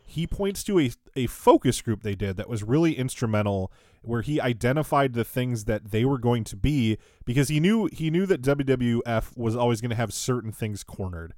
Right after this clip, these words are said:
and he knew that their way of being successful was gonna have to fill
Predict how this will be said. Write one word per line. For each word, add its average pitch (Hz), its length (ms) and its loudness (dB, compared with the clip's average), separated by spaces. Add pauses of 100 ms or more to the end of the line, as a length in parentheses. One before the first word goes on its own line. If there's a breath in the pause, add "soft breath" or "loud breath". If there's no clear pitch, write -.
(280 soft breath)
and 110 140 -4
he 127 100 2
knew 139 180 6
that 120 300 0
their 139 300 4
way 120 240 4
of 110 80 0
being 113 180 0
successful 107 500 -6
was 98 140 -4
gonna 104 160 -4
have 113 240 -6
to 110 80 -12
fill 101 460 0